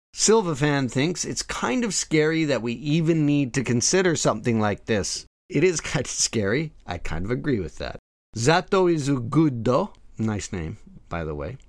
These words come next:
says, "If governments are this concerned, that might mean that technology has advanced further than us average Joes can think."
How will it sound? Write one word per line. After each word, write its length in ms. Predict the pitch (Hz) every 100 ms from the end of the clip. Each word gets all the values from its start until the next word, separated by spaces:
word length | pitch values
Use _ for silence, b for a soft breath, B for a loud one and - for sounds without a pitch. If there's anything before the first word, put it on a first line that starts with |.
| b -
says, 680 | - 202 165 156 202 - -
"If 280 | - 151 151
governments 480 | 196 233 220 190
are 100 | 170
this 160 | 170 214
concerned, 520 | - 180 139 139 139 147
that 320 | 123 127 190 135
might 260 | 147 151
mean 400 | 123 123 127 123
that 280 | 110 104 - -
technology 680 | - 113 123 131 127 120 117
has 200 | 113 107
advanced 400 | 98 117 113 -
further 400 | 151 175 180 175
than 240 | 143 120
us 220 | 117 107
average 580 | - 123 120 120 110 107
Joes 420 | 90 107 98 95
can 180 | - 92
think." 440 | 127 104 - -